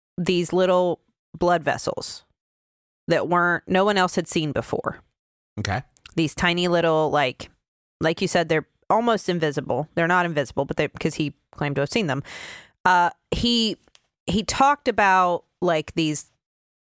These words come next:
Speaker 1: these vessels that existed that he called, like, Bongan, Bongian, Bongan ducts, and that there were nodes along them,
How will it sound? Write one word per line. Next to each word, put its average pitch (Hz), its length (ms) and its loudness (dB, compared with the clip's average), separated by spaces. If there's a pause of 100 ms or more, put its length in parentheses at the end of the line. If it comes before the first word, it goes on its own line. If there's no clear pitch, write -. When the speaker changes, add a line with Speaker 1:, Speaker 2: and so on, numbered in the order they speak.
Speaker 1:
these 165 240 -2
vessels 285 360 0
that 247 140 2
existed 208 500 -2
that 180 100 2
he 175 60 2
called, 170 400 0 (140)
like, 156 280 -2 (800)
Bongan, 160 800 0 (340)
Bongian, 160 680 -2
Bongan 156 600 -2 (100)
ducts, - 560 -2 (440)
and 160 440 -2 (180)
that 170 260 0
there 170 180 2
were 147 320 2 (300)
nodes 202 560 2
along 202 480 2
them, 190 420 0